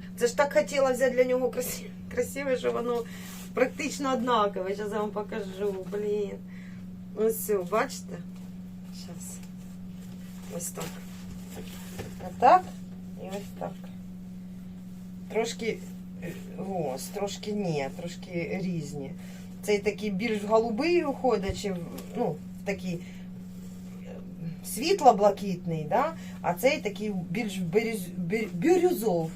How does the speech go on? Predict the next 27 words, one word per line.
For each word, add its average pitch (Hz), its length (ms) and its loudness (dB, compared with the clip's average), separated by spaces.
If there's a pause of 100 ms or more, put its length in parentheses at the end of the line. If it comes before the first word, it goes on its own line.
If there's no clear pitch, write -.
бірюза. 202 540 2 (1000)
Ось 175 80 -8
таке, 175 360 -4
божечка. 170 760 0
Ну, 311 80 -4
як 320 200 -2
це 254 100 2
я 247 60 6
так 190 180 -2
заказувала, 160 680 0
дівчатки? 165 540 -2 (420)
І 349 120 6
що 392 120 10
я 440 100 12
вам 427 100 12
ще, 370 160 4
знаєте, 440 360 12
що - 140 4
скажу? 160 400 -2 (340)
По 233 100 4
тканині. 262 560 4 (920)
Оце 226 240 6
там, 247 220 4
де 233 140 6
костюм, 269 480 8 (1000)
ось - 240 0
о, - 80 2